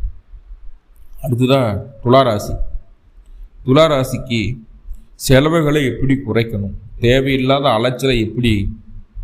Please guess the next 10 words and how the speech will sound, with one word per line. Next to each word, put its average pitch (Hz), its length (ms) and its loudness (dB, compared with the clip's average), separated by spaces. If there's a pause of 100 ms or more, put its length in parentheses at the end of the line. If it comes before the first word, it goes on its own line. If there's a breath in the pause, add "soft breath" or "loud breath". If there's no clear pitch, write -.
(220)
ஸ்டாப் - 560 -2
பண்ணணும் 104 340 -2 (640)
அப்படிங்கிற 131 840 0
முயற்சிகள் 127 640 2
எடுப்பீங்க. 117 560 0 (140)
அந்த 117 220 -2
முயற்சி 139 560 -2
உங்களுக்கு 120 540 0
சாதகமாக 131 880 0
அமையும். 101 340 -6